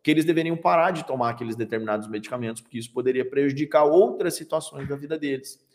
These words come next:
Mas o Thiago falava, e o Thiago tirava esses medicamentos deles. E aí o Thiago ficou conhecido, fez o branding dele como profissional de saúde que tira remédio das pessoas,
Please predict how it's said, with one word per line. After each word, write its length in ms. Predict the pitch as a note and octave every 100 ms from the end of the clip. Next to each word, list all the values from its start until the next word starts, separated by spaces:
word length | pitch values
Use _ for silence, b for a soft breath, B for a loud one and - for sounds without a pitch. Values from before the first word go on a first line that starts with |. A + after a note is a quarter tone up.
| b b b
Mas 180 | B2+ C3
o 60 | C3
Thiago 320 | - A2+ A2+
falava, 440 | C#3+ D3 D#3 B2
e 60 | A#2+
o 60 | B2
Thiago 300 | A2+ A#2 A#2+
tirava 460 | E3+ D#3+ E3 D3+
esses 240 | A2 - A2+
medicamentos 560 | G#2+ - G#2+ G#2 G2+
deles. 420 | G#2 G2 F#2+ - - _ _ _ _ _ _ _ - -
E 100 | C3
aí 180 | A#2+ E3
o 60 |
Thiago 280 | E3+ C3 B2
ficou 180 | - -
conhecido, 500 | C#3 F3+ F#3+ G#3+ D#3
fez 240 | - A#2+
o 60 | D#3
branding 500 | D3+ E3+ F#3+ E3 D3
dele 300 | C#3 C#3 F#3+
como 340 | - C3+ C#3+
profissional 480 | - A#2 - A#2+ A2
de 80 | A2
saúde 360 | C#3+ C3 C3+ -
que 100 | G3+
tira 320 | - C#3+ C3+
remédio 340 | E3 B2 C3
das 140 | B2+ -
pessoas, 420 | F#3 D#3+ E3